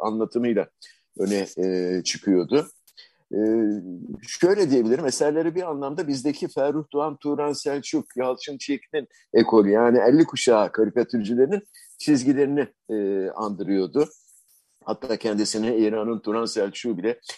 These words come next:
diyenler vardı, var. E, bin dokuz yüz kırk iki yılında Şiraz'da doğmuş, e, Kambiz Beranbaş. E, yetmiş dokuz yaşındaydı yani.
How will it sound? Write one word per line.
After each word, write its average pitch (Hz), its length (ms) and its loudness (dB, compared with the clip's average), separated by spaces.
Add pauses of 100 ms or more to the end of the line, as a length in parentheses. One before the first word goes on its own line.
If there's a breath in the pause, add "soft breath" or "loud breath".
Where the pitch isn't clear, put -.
(200 loud breath)
diyenler 107 640 0 (680)
vardı, 101 520 0 (720 soft breath)
var. 95 440 -2
E, 98 40 -2 (920)
bin 120 140 4
dokuz 139 200 2
yüz 156 120 2
kırk - 220 -2
iki - 140 -6
yılında 147 340 2
Şiraz'da 131 540 -2 (280)
doğmuş, 90 500 -4
e, 87 60 -2 (480)
Kambiz 87 580 -2 (360 loud breath)
Beranbaş. 110 800 2 (420 loud breath)
E, 104 40 0 (480)
yetmiş 107 380 0
dokuz 127 260 2
yaşındaydı 87 580 -2
yani. 85 340 -2